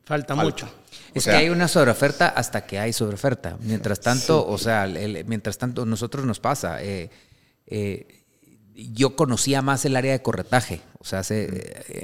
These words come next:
Speaker 3: en-, entré en este mundo de inversiones y todo eso hace poco, no hace mucho,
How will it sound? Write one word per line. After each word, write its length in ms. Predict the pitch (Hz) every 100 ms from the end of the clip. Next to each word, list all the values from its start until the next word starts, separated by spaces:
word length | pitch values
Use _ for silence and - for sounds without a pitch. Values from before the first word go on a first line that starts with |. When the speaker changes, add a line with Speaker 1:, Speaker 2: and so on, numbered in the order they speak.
| 110
Speaker 3:
en-, 160 | 110
entré 300 | 113 101 120
en 80 | 123
este 380 | 131 - 127 113
mundo 320 | 110 117 127
de 60 | 127
inversiones 680 | 113 98 90 120 127 127 -
y 40 |
todo 180 | 92 110
eso 140 | 113 120
hace 200 | 113 117
poco, 360 | - 131 -
no 100 | 120 113
hace 100 | 113
mucho, 320 | 127 - 160